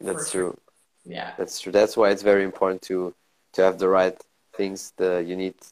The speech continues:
Speaker 1: passion for everything you do. And speaking of that, I mean, it seems definitely that you're a very passionate lady in all the things you do. Uh, how did you get
Speaker 2: Mm-hmm.
Speaker 1: into fitness, health,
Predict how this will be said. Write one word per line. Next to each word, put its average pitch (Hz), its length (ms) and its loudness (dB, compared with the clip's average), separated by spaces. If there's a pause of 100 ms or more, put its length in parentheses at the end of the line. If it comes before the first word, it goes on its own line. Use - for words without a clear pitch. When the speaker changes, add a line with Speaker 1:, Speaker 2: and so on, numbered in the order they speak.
(200)
Speaker 1:
passion 90 340 -4
for 76 120 -2
everything 95 420 -4
you 92 100 -4
do. 107 120 -4
And 101 100 -6
speaking 117 400 -2
of 92 160 0
that, 98 160 4
I 95 80 0
mean, 98 140 -2
it 98 100 -4
seems 95 260 -8
definitely 101 360 -2
that 92 80 -8
you're 98 100 -2
a 92 160 0
very 92 100 0
passionate 90 400 -8
lady 95 360 0 (320)
in 90 80 -10
all 92 180 2
the - 80 -8
things 92 320 -6
you 107 120 -2
do. 101 300 -4 (320)
Uh, 90 120 0
how 117 160 4
did 147 220 -4
you 131 60 -6
get 120 180 6
Speaker 2:
Mm-hmm. 117 120 4
Speaker 1:
into 98 420 -6 (440)
fitness, 104 560 0
health, 95 440 0